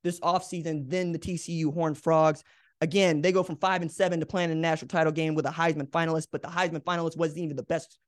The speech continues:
quarterback on campus. They get Kendall Briles to take over for what Garrett Riley was doing. They add some Alabama transfers and Joe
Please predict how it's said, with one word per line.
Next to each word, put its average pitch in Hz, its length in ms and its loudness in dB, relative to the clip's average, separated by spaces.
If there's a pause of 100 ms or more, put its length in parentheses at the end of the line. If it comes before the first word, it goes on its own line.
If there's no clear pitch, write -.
quarterback 175 500 2 (180)
on 160 240 2
campus. 180 640 0 (460)
They 175 220 6
get 220 460 0
Kendall 220 280 0
Briles 196 380 4
to 170 60 -10
take 196 300 -4
over 190 320 2
for 175 200 -2
what 165 280 0
Garrett 185 200 4
Riley 170 220 4
was 143 100 -2
doing. 202 280 2
They 170 160 -2
add 214 220 0
some 208 120 -10
Alabama 175 480 2
transfers 175 600 0
and 147 120 -4
Joe 170 300 2